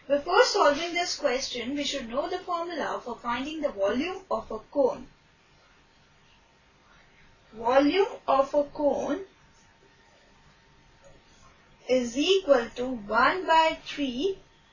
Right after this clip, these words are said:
pi r square h, where r is the base radius and h is the height of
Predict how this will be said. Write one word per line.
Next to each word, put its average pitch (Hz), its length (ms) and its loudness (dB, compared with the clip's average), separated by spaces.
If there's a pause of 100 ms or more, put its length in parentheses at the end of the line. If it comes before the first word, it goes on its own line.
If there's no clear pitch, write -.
(260)
pi - 360 6 (260)
r 254 320 4
square 240 680 -4 (180)
h, 226 500 -4 (440)
where 262 280 2 (100)
r 254 300 6 (140)
is 302 140 -8
the 311 140 2 (120)
base 247 420 -4
radius 285 720 0 (4000)
and 262 260 0 (100)
h 269 460 4
is 247 300 4
the 285 200 4 (220)
height 254 380 4
of 214 180 -4